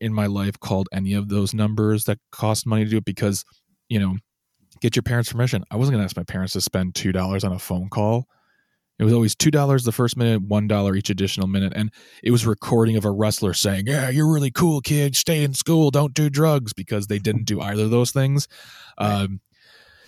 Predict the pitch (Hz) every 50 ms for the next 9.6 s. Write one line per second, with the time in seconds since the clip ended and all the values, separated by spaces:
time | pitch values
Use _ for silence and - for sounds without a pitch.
0 | 185 147 - - 135 127 139 143 123 117 117 120 127 - - 117 117 107 113 113
1 | - - - 113 107 107 104 104 101 107 110 107 104 104 98 98 92 - - -
2 | 101 101 92 - 95 90 - - - 95 95 98 104 101 - - 104 95 - 104
3 | 104 98 95 90 - _ _ _ _ _ _ - 131 127 127 120 113 113 110 107
4 | 104 101 92 - - 107 117 131 135 156 147 135 - - 117 - - 117 123 -
5 | 131 123 117 131 147 170 185 165 151 135 117 - 101 95 92 - - - - -
6 | - 107 107 107 101 - 107 - - 98 - - - - 98 98 101 101 98 90
7 | 92 90 92 - 95 92 90 90 92 92 92 90 - - 92 92 90 92 85 82
8 | 87 101 - - 98 95 92 - 101 101 - 107 104 117 127 131 - - - 127
9 | 120 123 120 - - 107 95 92 82 82 -